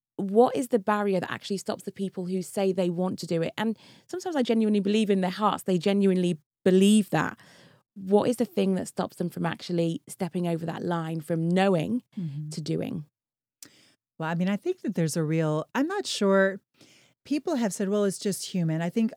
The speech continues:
Speaker 2: on one level, maybe it's human. Um, I come at this from a faith perspective, and so I really do believe,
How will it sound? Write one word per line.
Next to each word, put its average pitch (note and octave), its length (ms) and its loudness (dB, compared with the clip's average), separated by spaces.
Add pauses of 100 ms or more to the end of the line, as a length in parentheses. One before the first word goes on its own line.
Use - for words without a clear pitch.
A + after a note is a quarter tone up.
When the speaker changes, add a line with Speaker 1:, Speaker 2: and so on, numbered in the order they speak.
Speaker 2:
on G3+ 320 0
one D4+ 260 0
level, E3+ 300 2
maybe E3+ 360 0
it's D3 200 -6
human. E3+ 420 -2 (340)
Um, F3+ 280 -4
I G#3+ 240 2
come A3 200 0
at E3+ 220 -2
this D#3 220 -4
from E3+ 160 -2
a D#3 40 0
faith D#3+ 360 -4
perspective, A3 680 -4
and E3 160 0
so E3+ 160 -2
I E3 120 0
really F#3+ 340 0
do F3+ 220 0
believe, D#3 580 -2